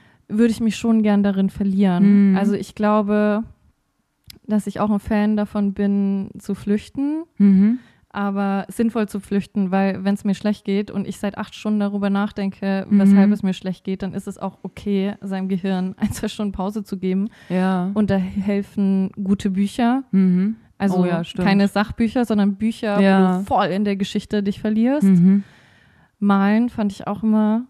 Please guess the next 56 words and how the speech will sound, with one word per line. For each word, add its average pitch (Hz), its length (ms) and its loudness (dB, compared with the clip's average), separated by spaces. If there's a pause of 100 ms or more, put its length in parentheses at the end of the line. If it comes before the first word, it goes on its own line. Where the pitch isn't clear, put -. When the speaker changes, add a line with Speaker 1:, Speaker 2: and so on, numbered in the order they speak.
(120)
Speaker 1:
sehr 220 280 0
gut. 226 240 -2
Und 185 200 -2
ich - 120 -12
mein, 214 180 0
gut, 208 220 -2
ich 202 160 -8
höre 208 140 -2
halt 208 200 -4
wirklich 214 400 -6
vierundzwanzig 220 1080 -4
sieben 220 220 2
Hörbücher 214 360 2
und 202 60 0
Podcasts. 196 420 0
Speaker 2:
Mhm. 202 400 8
Speaker 1:
Aber 208 80 4
das 214 100 -2
kann 254 160 -2
ich 247 80 2
nicht 233 140 0
mal 233 160 2
als 214 320 -4 (240)
Schmerzmittel, 240 1040 4
Speaker 2:
<laughs> 185 340 -10
Das 208 340 -4
ist, - 100 -4
Speaker 1:
äh, 208 80 -2
Speaker 2:
das 233 100 2
Speaker 1:
benennen, 247 220 6
Speaker 2:
gehört 254 160 6
zum 254 100 6
Speaker 1:
weil 233 100 8
Speaker 2:
Alltag. 254 340 6
Speaker 1:
es 254 140 0
gehört 285 380 2
zu 320 100 0
meinem 247 200 4
Leben. 254 340 2
Ich 269 240 -2
bin 311 280 0
ein 233 200 2
Podcast. 233 580 -2
Ich 220 80 -10
bin 254 100 0
ein 247 120 2
wandelnder 285 400 2
Podcast. 254 580 0 (260)
Ich - 180 -2 (720)
frag 320 240 0
mich, 330 160 0
wann 311 180 2
es 320 100 -2
mal 269 220 2
ruhig 302 300 2
ist. 240 200 0